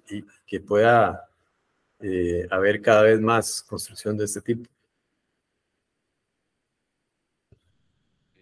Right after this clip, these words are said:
Speaker 2: gracias. Eh, le paso la palabra a Álvaro H C.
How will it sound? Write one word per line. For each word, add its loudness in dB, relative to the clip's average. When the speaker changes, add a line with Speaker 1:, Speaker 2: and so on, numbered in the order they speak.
Speaker 2:
gracias. -20
Eh, -20
le -20
paso -20
la -12
palabra -12
a -12
Álvaro -12
H -16
C. -20